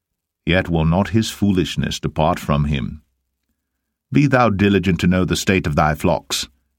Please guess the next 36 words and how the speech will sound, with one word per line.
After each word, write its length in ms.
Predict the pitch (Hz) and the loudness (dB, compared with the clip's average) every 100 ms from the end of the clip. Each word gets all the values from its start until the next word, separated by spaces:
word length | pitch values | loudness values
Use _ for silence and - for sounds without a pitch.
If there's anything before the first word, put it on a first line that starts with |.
| _ - | _ 0
and 100 | 98 | 0
look 160 | 123 | 4
well 340 | 113 127 120 107 | 4 4 2 2
to 120 | 101 | 2
thy 220 | 85 85 | 2 2
herds. 600 | 95 85 60 - - - _ _ _ _ _ - | 0 -2 -4 -8 -10 -12 _ _ _ _ _ -2
For 100 | 95 | 2
riches 380 | 147 151 156 113 | 2 4 2 4
are 80 | |
not 220 | 113 143 143 | 2 2 2
for 200 | 151 131 | 0 2
ever, 380 | 123 101 58 - _ _ _ - | 0 0 -4 -8 _ _ _ -4
and 140 | 87 | 0
doth 160 | 90 92 | 0 0
the 100 | 98 | -4
crown 580 | - 104 85 107 135 131 | 0 2 2 2 0 0
endure 640 | 113 104 87 76 82 104 135 | 2 2 2 2 2 2 0
to 160 | 117 | 0
every 240 | 98 107 120 | 0 2 2
generation? 840 | 107 104 95 78 - 117 202 214 _ _ _ _ _ _ _ _ _ _ | 4 4 2 0 0 0 2 0 _ _ _ _ _ _ _ _ _ _
The 180 | - 82 | -6 -2
hay 340 | 104 127 123 | 0 2 2
appeareth, 680 | 104 95 127 131 87 - - - | 0 0 2 2 0 -6 -10 -2
and 180 | 90 | 0
the 60 | 87 | 0
tender 420 | - 123 127 117 | 0 0 2 0
grass 680 | 87 98 107 92 71 - - | 2 2 4 2 -2 -10 -12
showeth 480 | - - 110 123 120 | -8 -2 0 2 0
itself, 540 | 98 - 95 76 - 78 | -2 0 0 -2 -2 -4
and 120 | 85 | 0
herbs 340 | 113 131 135 113 | 2 2 2 2
of 60 | |
the 60 | 110 | 4
mountains 800 | 101 107 117 113 110 110 107 101 | 4 4 2 2 2 4 2 0
are 220 | 95 95 101 | 0 2 0
gathered. 580 | 80 82 76 - - | 0 0 0 -6 -10